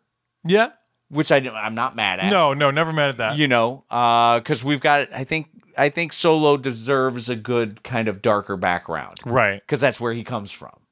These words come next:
Speaker 1: Right.
Speaker 2: You know what I mean? The character, e-,
Speaker 1: Okay.
Speaker 2: essentially.
Speaker 1: Okay.
Speaker 2: So, um, so yeah, I, I think this is a pretty good look.
Speaker 1: All right. Magic question.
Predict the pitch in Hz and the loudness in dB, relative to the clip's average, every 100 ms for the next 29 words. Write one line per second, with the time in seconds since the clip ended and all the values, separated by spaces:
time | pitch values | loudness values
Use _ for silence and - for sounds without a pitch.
0 | _ - 117 123 131 127 95 131 120 104 | _ -14 -4 2 4 4 4 0 0 0
1 | 101 104 98 - 110 95 82 76 80 - | -2 -4 -4 0 -2 -2 -10 -10 -10 -2
2 | 127 139 113 101 65 - 120 123 107 - | 0 2 0 -2 -12 -12 -6 -2 -2 -2
3 | - 139 120 107 98 - 104 104 98 98 | 2 4 4 2 -2 -6 -2 0 2 2
4 | 95 95 98 98 165 196 82 _ 110 123 | 0 -4 -10 -4 0 0 -2 _ -2 -2
5 | 117 147 196 185 156 147 156 139 139 131 | -2 -4 -4 -8 -8 -4 -6 -2 -2 0
6 | 147 80 _ _ - 123 165 175 - _ | -2 -4 _ _ -4 0 2 0 -4 _
7 | 131 139 135 151 170 175 135 | 0 0 0 2 2 2 -2